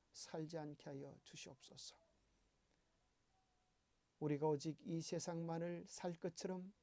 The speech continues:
이 땅의 시선을 고정하지 않도록 도와주시옵소서. 우리의 관심과 시선이 영원한 하늘을 향하게 하시고 영원한 것을 위해 일시적인 것들을 포기할 수 있는 믿음을 더하여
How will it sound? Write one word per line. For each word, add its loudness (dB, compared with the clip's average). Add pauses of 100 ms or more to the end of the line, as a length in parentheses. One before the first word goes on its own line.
(180)
이 0
땅의 2
시선을 2
고정하지 2
않도록 -2 (200)
도와주시옵소서. -8 (760)
우리의 2
관심과 -2
시선이 -2 (500)
영원한 6
하늘을 0
향하게 -4
하시고 -6 (460)
영원한 4
것을 -2
위해 -2 (460)
일시적인 2
것들을 -2
포기할 0
수 -6
있는 -2 (360)
믿음을 -2 (380)
더하여 -4